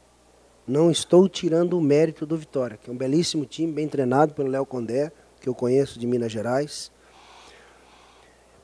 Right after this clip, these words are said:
Mas nós também tivemos oportunidades pra fazer. E a gente encarou um adversário com orçamento menor. Isso eu vivenciei o ano passado. E eu,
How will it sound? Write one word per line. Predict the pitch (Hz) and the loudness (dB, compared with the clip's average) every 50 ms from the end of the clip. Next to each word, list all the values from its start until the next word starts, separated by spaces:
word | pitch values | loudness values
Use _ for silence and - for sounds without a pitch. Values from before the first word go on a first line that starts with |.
| _ - | _ -2
Mas | 170 165 170 190 185 165 | 2 4 6 6 6 6
nós | 170 185 190 190 196 226 247 - - | 6 8 10 10 12 10 8 6 4
também | - 262 254 226 220 226 226 | 2 2 4 6 4 4 4
tivemos | - - 254 214 196 220 240 262 262 233 185 | 2 0 0 4 6 8 8 8 6 6 4
oportunidades | 226 247 240 262 262 226 - 247 233 208 165 165 160 165 - | 2 2 2 0 -6 -2 0 0 0 2 4 4 4 4 4
pra | - 202 208 | 0 -2 -2
fazer. | - - 339 311 - 330 277 175 110 - - _ _ _ _ _ _ _ _ _ _ _ _ _ _ _ _ _ _ _ _ _ _ _ _ _ _ _ _ _ _ _ | 0 -2 -2 -2 0 0 0 0 -2 -6 -18 _ _ _ _ _ _ _ _ _ _ _ _ _ _ _ _ _ _ _ _ _ _ _ _ _ _ _ _ _ _ _
E | - 127 147 | -8 -6 -6
a | 143 | -6
gente | 131 139 160 170 170 208 | -4 -4 -6 -4 -4 -2
encarou | 214 220 - 233 208 190 165 170 180 | -4 0 4 6 6 6 8 8 6
um | 202 214 214 | 6 6 4
adversário | 208 180 185 170 180 170 151 - - 143 135 143 165 208 262 285 285 - _ _ _ - - - _ _ _ _ _ - | 2 0 0 2 2 2 2 0 -4 -2 2 4 4 4 4 0 -4 -10 _ _ _ -20 -20 -20 _ _ _ _ _ -2
com | - 277 | 4 6
orçamento | 277 269 262 - 269 262 262 277 277 - | 6 6 6 4 2 2 2 0 -2 -2
menor. | 294 311 294 294 294 302 285 233 143 - - _ _ _ _ _ _ _ _ _ _ _ _ _ | 0 0 2 2 2 2 2 0 -2 -6 -12 _ _ _ _ _ _ _ _ _ _ _ _ _
Isso | - 240 240 - 302 | 2 2 4 4 4
eu | 285 | 2
vivenciei | 285 285 277 285 277 262 214 - - 285 320 | 2 2 0 0 0 0 -2 -2 -4 -2 0
o | 302 | 0
ano | 285 254 | -2 0
passado. | - 214 185 165 - - 160 151 135 151 | 0 0 0 0 2 2 2 2 2 4
E | 165 180 | 6 8
eu, | 202 226 254 269 277 294 | 8 8 8 6 2 -4